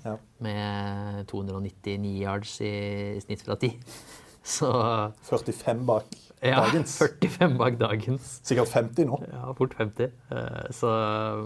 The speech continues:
Speaker 2: jeg er også overrasket at han ikke er, at han ikke er en eller to, er for meg ganske overraskende.
Speaker 1: Ja.
Speaker 2: For meg er han, han er the man to beat, fordi
Speaker 1: Ja.
Speaker 2: at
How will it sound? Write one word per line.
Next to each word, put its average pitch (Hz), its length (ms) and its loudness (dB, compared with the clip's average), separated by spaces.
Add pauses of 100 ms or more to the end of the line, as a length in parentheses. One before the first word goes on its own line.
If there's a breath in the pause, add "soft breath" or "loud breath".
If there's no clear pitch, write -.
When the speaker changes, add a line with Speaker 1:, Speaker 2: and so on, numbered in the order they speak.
(380)
Speaker 2:
jeg - 140 -4
er 151 100 2
også 139 160 2
overrasket 117 420 2
at 110 140 2
han 104 160 0
ikke 95 160 -2
er, 92 320 -2 (240)
at 87 160 -4
han 87 80 -6
ikke 87 160 -8
er 90 140 -4
en 92 100 -10
eller 95 100 -4
to, 113 220 -4
er 87 480 -8
for 98 160 -12
meg 92 240 -8
ganske 92 180 -10
overraskende. 95 460 -2
Speaker 1:
Ja. - 480 -12
Speaker 2:
For 95 100 -8
meg 104 140 2
er 107 80 4
han, 90 160 -2 (480)
han 120 240 2
er 98 180 2
the 104 140 -2
man 92 240 -4
to 107 80 -2
beat, 123 240 0
fordi 101 220 -2
Speaker 1:
Ja. 101 100 -2
Speaker 2:
at - 80 -20